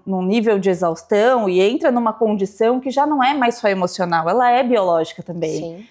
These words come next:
Speaker 1: né? Geralmente a criança tá ali alimentada, a gente trabalha pra fazer ela dormir no horário, mas a gente não dorme bem, a gente não se alimenta bem e tá cansada, é um
Speaker 2: Nossa.
Speaker 1: burnout materno, né? E,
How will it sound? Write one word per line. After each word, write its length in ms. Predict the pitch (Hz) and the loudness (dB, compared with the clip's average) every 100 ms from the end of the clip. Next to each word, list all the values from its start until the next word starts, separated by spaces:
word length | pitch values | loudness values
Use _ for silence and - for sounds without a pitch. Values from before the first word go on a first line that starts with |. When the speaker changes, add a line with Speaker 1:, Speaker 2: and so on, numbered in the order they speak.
| _ - | _ -2
Speaker 1:
né? 180 | 196 | 0
Geralmente 480 | 226 247 233 233 233 | 2 2 0 -2 -4
a 60 | 254 | -2
criança 400 | 240 240 277 359 | 0 0 0 -2
tá 120 | 330 | 0
ali 120 | 294 | 2
alimentada, 800 | 247 220 208 208 240 254 254 220 | 0 0 -2 -2 -2 0 0 0
a 20 | |
gente 320 | 214 214 208 | 0 -2 -4
trabalha 480 | 220 226 202 220 269 | -4 -4 -2 0 0
pra 160 | 269 262 | -2 -2
fazer 240 | 247 233 | 0 0
ela 160 | 233 233 | 2 2
dormir 300 | 220 214 226 | 0 0 0
no 100 | 208 | 2
horário, 460 | 202 208 240 262 | 2 2 2 0
mas 160 | 233 208 | -4 -2
a 80 | 202 | -2
gente 340 | 214 247 - | -2 -4 -4
não 140 | 233 220 | -2 0
dorme 320 | 202 190 185 | 0 0 0
bem, 420 | 196 226 269 285 _ _ _ | 2 2 0 -6 _ _ _
a 80 | 202 | -6
gente 320 | 196 202 202 | -4 -4 -4
não 100 | 202 | -6
se 140 | 202 202 | 0 0
alimenta 420 | 202 196 190 208 | 2 0 0 0
bem 460 | 185 190 226 302 - - _ - | 2 2 2 -2 -8 -20 _ 0
e 520 | 247 269 320 453 - - | 2 4 4 2 0 -6
tá 100 | 285 | -4
cansada, 800 | - 427 - 302 233 185 175 190 | -2 -2 0 0 0 0 0 -2
é 80 | 202 | -2
um 100 | 202 | 0
Speaker 2:
Nossa. 100 | 190 | 2
Speaker 1:
burnout 600 | 233 240 226 240 - - | 2 2 2 2 0 -4
materno, 680 | 262 - 220 202 196 185 180 | -2 0 2 2 0 -2 0
né? 380 | 190 247 370 - _ _ _ _ _ | 2 2 0 -6 _ _ _ _ _
E, 800 | 233 233 233 226 226 226 220 | 2 4 2 2 0 0 -2